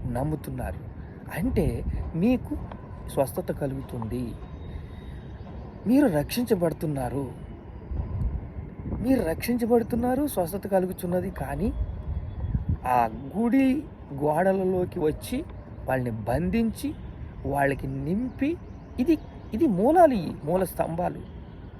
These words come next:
వాళ్ళ తోటి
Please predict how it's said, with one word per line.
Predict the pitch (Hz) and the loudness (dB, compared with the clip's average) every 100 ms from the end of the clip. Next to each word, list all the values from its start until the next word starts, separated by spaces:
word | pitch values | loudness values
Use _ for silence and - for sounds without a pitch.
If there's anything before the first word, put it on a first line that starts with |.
| - - - - - - - | -12 -12 -14 -14 -12 -12 -4
వాళ్ళ | 135 151 214 208 - - - - - - | 2 6 6 6 0 -14 -14 -14 -14 -6
తోటి | - 202 349 302 156 123 | 2 4 4 4 0 0